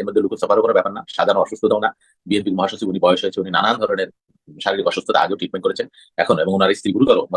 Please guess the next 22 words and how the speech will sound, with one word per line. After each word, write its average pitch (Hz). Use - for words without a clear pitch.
কর্কট 95
রোগে 80
আক্রান্ত। -
সেটাই 196
আমরা 107
জানি 107
যতটুকু, 139
এবং 123
এটাই 165
আমার, 113
আমি, 202
আমি 120
মনে 110
করি 139
এর, 117
এর -
বাইরে 107
কোনো 123
কারণ 107
আছে 113
সেটা। 98
আপনি 160